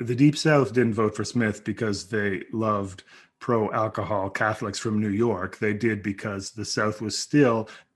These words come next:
diehard loyal to the Democratic Party. But nineteen twenty-eight is another data point in our continuing story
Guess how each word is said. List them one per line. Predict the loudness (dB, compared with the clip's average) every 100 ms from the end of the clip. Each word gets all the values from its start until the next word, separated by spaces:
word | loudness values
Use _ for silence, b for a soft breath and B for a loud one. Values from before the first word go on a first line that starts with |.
| -2
diehard | 2 2 2 2 2 0 -2
loyal | 0 0 -2 -6 -10 B -12
to | -4 -2
the | -2 -6
Democratic | -6 -6 -8 -8 -10 -12
Party. | -8 -8 -8 -12 -18 B B
But | 0 4 4 0 B B
nineteen | 0 2 2
twenty-eight | 2 4 4 4 2 6
is | 6 6
another | 2 0 2 2
data | 4 4 2
point | 0 -4 -4 -4
in | -4
our | -2
continuing | -2 -6 0 4 4 4 -2
story | -4 2 4 2 0